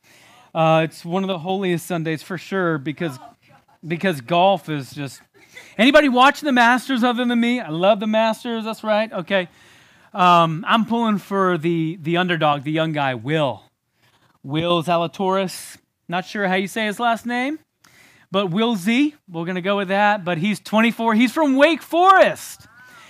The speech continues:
So I'm pulling for him 'cause, you know, Dustin Johnson's, he's, like, at the bottom. And Tiger Woods <laughs> wrecked his car in California. So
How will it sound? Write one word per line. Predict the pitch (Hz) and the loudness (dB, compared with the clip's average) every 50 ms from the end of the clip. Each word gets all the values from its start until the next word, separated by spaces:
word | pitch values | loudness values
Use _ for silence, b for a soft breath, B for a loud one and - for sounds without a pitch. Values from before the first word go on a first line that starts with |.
| B B B | B B B
So | - - 208 202 185 180 | -4 2 4 6 6 8
I'm | 185 226 311 330 | 6 6 4 4
pulling | 294 330 330 302 269 208 | 2 2 4 4 2 2
for | - 202 196 | 2 2 2
him | 190 214 269 285 262 202 135 107 104 - - | 4 6 6 8 6 6 2 0 -8 -6 -2
'cause, | 202 190 180 151 - - - - | 0 0 0 0 -4 -10 -12 -6
you | 165 165 | -4 -2
know, | 170 151 | -2 -2
Dustin | 131 147 175 170 - - 156 156 | 0 0 -2 -2 -2 -6 -8 -6
Johnson's, | 127 156 151 160 160 151 - 147 135 127 | -4 -4 -2 -4 -4 -6 -8 -10 -10 -8
he's, | 117 143 143 | -10 -8 -6
like, | 143 147 143 | -6 -6 -6
at | 143 127 | -6 -8
the | 123 | -8
bottom. | 120 127 131 135 135 139 139 131 _ b b b b b b b b b | -6 -4 -4 -4 -4 -6 -8 -12 _ b b b b b b b b b
And | b 156 147 | b -8 -2
Tiger | - 180 180 190 180 190 | 2 4 4 4 4 2
Woods | 185 190 196 196 202 202 196 170 156 135 120 - | 2 4 4 6 6 4 4 2 -2 -10 -10 -6
<laughs> | |
wrecked | - 208 175 170 180 175 - - | -4 -4 -2 0 -2 -2 -2 -4
his | 190 180 175 | -8 -8 -8
car | - - 196 180 185 180 180 | -8 -4 0 2 2 2 2
in | 180 | -2
California. | 160 180 180 175 175 156 - 185 185 180 180 185 180 | -4 -4 -4 -4 -4 -6 -6 -6 -6 -4 -4 -6 -8
So | 160 - - 160 151 147 143 143 | -8 -8 -4 -4 -2 -2 -2 -4